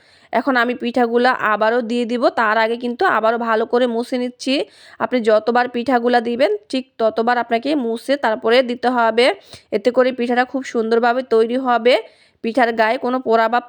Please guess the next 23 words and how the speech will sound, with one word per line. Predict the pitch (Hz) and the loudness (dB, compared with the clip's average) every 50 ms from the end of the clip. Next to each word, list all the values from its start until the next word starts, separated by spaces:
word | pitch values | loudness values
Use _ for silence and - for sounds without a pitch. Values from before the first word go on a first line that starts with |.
| - | -8
থাকবে | - 247 226 226 214 233 233 | -4 -4 -4 -2 0 0 2
না। | 240 247 311 403 - _ _ _ _ - - | 2 2 2 0 -4 _ _ _ _ -10 -2
আমি | 220 233 240 | 0 2 2
আবারও | 220 214 220 226 247 240 | 2 2 2 2 0 0
ঢাকনা | 262 226 220 - 247 240 | -2 -4 -2 0 -2 -2
তুলে | 247 240 240 233 233 | 0 0 0 2 2
নিচ্ছি। | 233 240 233 _ - - 262 269 | 0 -2 -6 _ -8 -4 -4 -2
মাশাআল্লাহ, | 262 240 240 240 - 254 240 240 240 233 | 0 0 -2 -2 -2 -2 2 2 2 2
দেখুন | 214 220 233 - - 330 349 - | 2 0 0 2 -2 -4 -4 0
কতটা | - 233 220 - 214 - 247 233 | 0 0 0 0 -2 0 0 0
জালিদার | 220 233 226 220 226 233 220 240 233 240 | 2 0 0 0 0 0 0 0 0 0
হয়েছে | 247 240 240 240 - - 247 | 2 0 0 0 -2 -6 -8
পিঠাগুলা। | - 254 247 254 247 233 233 240 233 233 262 392 392 - _ _ _ _ _ - _ _ - | -6 -6 -4 -2 -2 0 0 0 2 2 0 0 -2 -6 _ _ _ _ _ -20 _ _ -6
আস্তে | - 214 247 - - - 254 | -4 -4 -4 -4 -2 0 0
আস্তে | 262 262 - 269 240 | 0 0 -2 -6 -4
কিন্তু | 240 233 233 - 269 | -4 -4 -2 -4 -4
পিঠাগুলা | 269 - 233 262 240 233 226 233 254 240 | -4 -4 -2 0 0 0 2 0 0 0
তৈরি | 247 226 226 240 240 | 2 2 2 2 0
করে | 240 254 240 247 240 | -2 -2 -2 -2 -2
নিয়েছি। | 240 240 240 240 - - 349 | -2 -4 -4 -6 -4 -2 -2
আর | 349 339 | -2 2
প্রত্যেকটা | - 226 220 220 _ - - 247 247 - 254 254 | 2 0 0 0 _ -4 -4 -4 -2 -2 -4 -4
পিঠা | - 247 233 262 269 | -4 -6 -6 -2 0